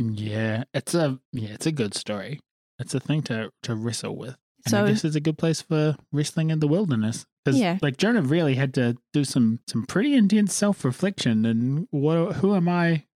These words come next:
Speaker 1: What do I expect of God? Why is he offering forgiveness? I don't think he should be. Yeah, it's some big stuff. And he does that in the wilderness.
Speaker 2: So there's all sorts of reasons that people go into the wilderness here. There's,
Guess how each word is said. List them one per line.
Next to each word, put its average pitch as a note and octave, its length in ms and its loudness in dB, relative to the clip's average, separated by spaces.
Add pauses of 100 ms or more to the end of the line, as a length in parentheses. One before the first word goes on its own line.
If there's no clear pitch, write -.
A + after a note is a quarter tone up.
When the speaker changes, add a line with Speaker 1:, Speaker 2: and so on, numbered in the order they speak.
(100)
Speaker 1:
What E3+ 120 0
do E3+ 100 2
I D#3+ 80 2
expect E3+ 400 -4
of B2+ 140 -2
God? A2+ 400 -4
Why B2 480 -2
is D3+ 180 0
he E3+ 360 2 (140)
offering D#3 360 0
forgiveness? D3+ 540 0
I G#2 140 -4
don't - 180 0
think A2 200 -4
he G2+ 80 -6
should G#2 240 -6
be. D3+ 220 -4 (140)
Yeah, A2 140 -2
it's D3 140 -2
some G#3 220 4
big B2+ 320 0
stuff. C#3 420 -2 (100)
And B2 120 2
he A#2+ 80 0
does D#3+ 320 0
that E3 220 0 (260)
in D3+ 220 2
the F3 100 4
wilderness. D#3 600 -2 (1000)
Speaker 2:
So A#3 100 2
there's A#3+ 180 2
all B3+ 180 4
sorts C4 260 2
of G#3+ 100 2
reasons G3+ 400 2
that F#3 120 0
people G#3 260 2
go F#3+ 180 2
into F#3+ 180 0
the F3+ 120 2
wilderness F#3 440 0
here. - 160 -2
There's, F3+ 300 -2